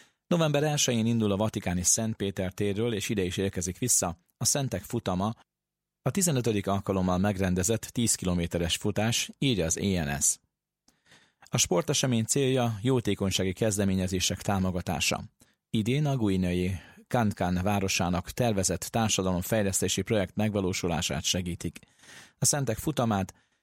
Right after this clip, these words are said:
a Missioni Don Bosco, a Torino Valdocco székhelyű nonprofit szalézi missziós iroda koordinálja, amely támogatja a szalézi missziókat világszerte. A november elsejei eseményen, amely várhatóan mintegy háromezer futót vonz majd, az atlétikai bajnok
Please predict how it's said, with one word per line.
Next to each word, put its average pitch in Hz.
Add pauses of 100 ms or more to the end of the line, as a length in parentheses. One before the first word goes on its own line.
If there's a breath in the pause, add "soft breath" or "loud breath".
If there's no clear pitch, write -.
(140)
a 123
Missioni 120
Don 110
Bosco, 151 (120)
a -
Torino 107
Valdocco 95
székhelyű 92
nonprofit 101
szalézi 90
missziós 92
iroda 90
koordinálja, 90 (380 loud breath)
amely 151
támogatja 131
a 85
szalézi 90
missziókat 95
világszerte. 76 (580 loud breath)
A -
november 131
elsejei 120
eseményen, 110
amely 90
várhatóan 90
mintegy 98
háromezer 98
futót 95
vonz 98
majd, 113 (360 loud breath)
az 135
atlétikai 117
bajnok 98